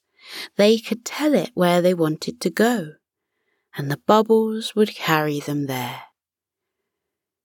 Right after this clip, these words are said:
Katie asked Bobby where he wanted to go next. He didn't know, so she suggested they travel to the cellar because there could be secret tunnels down there to explore.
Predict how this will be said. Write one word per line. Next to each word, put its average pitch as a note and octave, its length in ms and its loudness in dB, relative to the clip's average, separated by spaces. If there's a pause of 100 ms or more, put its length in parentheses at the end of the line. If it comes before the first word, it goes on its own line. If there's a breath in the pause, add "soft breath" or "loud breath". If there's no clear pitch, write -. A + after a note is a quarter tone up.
(600)
Katie F3 680 -2
asked F3 680 -2
Bobby D3+ 480 0
where E3 240 0
he A3 280 2
wanted C#3 460 -8 (120)
to C#3 100 -8
go C3+ 240 -2
next. - 640 -8 (1040)
He D3 180 -4
didn't C3 340 0
know, D#3 300 0 (680)
so B2 400 -8
she E3+ 280 2
suggested - 840 -6
they D3 120 -4
travel D#3+ 520 2
to E3+ 160 -4
the E3+ 100 0
cellar D#3 580 -2 (540)
because - 380 -2
there C#3+ 240 -4
could A3+ 340 2
be C3 140 -8
secret - 640 -4
tunnels C#3+ 560 0
down B2+ 320 -6
there B2+ 320 -8
to D#3 140 -8
explore. E3+ 760 -2